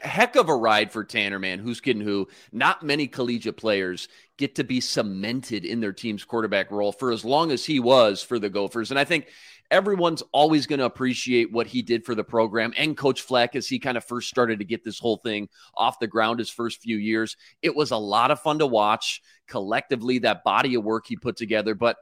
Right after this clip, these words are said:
I think the show's over, fellas. It's Athan's time now. Ron said it best. He's earned it.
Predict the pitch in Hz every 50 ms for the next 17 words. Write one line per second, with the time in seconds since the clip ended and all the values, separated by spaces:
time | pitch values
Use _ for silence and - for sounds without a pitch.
0 | _ _ _ _ _ _ - - 190 - 226 233 202 247 208 - 247 240 240 208
1 | 220 233 247 294 311 247 - - 123 110 110 135 185 190 - 185 160 - 147 160
2 | 170 208 - 185 160 - - 147 160 196 233 202 139 123 135 151 175 170 - 214
3 | 190 202 202 226 262 226 - - - 208 226 240 180 175 - - 170 180 196 226
4 | 294 302 160 110 107 -